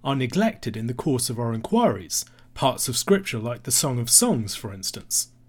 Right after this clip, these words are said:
Likewise, when most of our thinking occurs in the context of ideological battles,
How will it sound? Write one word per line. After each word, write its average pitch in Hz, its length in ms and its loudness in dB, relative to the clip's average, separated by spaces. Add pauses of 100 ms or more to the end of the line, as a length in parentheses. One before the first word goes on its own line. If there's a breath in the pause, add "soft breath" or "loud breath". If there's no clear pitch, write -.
(240)
Likewise, 120 560 -2
when 139 120 0
most 196 260 4
of 127 80 -2
our 127 80 4
thinking 123 440 -2
occurs 123 500 0
in 117 60 0
the 113 60 -2
context 123 600 -4
of 120 100 -2
ideological 117 720 -2
battles, 98 640 -2